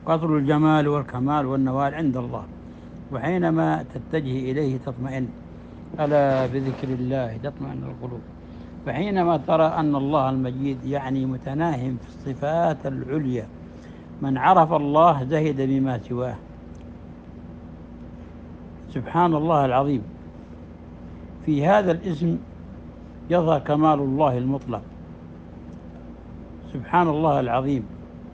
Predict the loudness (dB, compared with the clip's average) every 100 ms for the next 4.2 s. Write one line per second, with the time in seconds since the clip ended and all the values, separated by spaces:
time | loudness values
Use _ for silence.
0 | -16 -16 -16 -16 -16 -16 -8 -6 0 2
1 | 4 4 6 6 6 2 -8 -14 -4 2
2 | 6 6 4 2 2 0 -2 -2 -2 -4
3 | -4 -4 -2 -2 -4 -4 -6 -6 -8 -8
4 | -8 -10